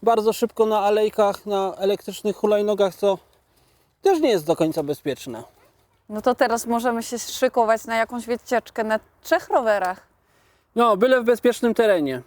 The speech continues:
Speaker 2: No, tutaj na wale na przykład.
Speaker 1: A tak Lisa, wiecie, też bez kasku, normalnie jeździ w kasku, ale no nie wiedziałem, że aż, aż pojedzie i będzie miała ochotę jeździć w kółko, więc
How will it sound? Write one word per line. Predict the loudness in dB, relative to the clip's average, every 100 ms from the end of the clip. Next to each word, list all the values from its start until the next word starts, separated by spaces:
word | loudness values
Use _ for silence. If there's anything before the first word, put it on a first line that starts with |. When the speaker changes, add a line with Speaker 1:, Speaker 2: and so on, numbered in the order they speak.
| -8
Speaker 2:
No, | -8 -6
tutaj | -6 -4 -4
na | 0
wale | 0 0
na | -2 -6
przykład. | -10 -14 -10 -10 -12 _ _ -20 -20 _
Speaker 1:
A | -2
tak | 0 2
Lisa, | 0 2 2
wiecie, | 2 2 0 _ 0
też | 0 2
bez | 0 2
kasku, | 2 2 2 2 2 -4 -12 -12 -8
normalnie | 0 2 4 2 2 2
jeździ | 0 0
w | 0
kasku, | 0 0 2 4
ale | 4
no | 2 2
nie | 2
wiedziałem, | 2 4 4 2 2
że | 2
aż, | 2 -2 -10 -20 -20 -4
aż | 0 0
pojedzie | 2 2 2 2
i | 2
będzie | 0 0
miała | 2 2 2
ochotę | 2 2 2
jeździć | 0 -2 -8
w | -2
kółko, | 0 0 0 0
więc | 0 -2 -6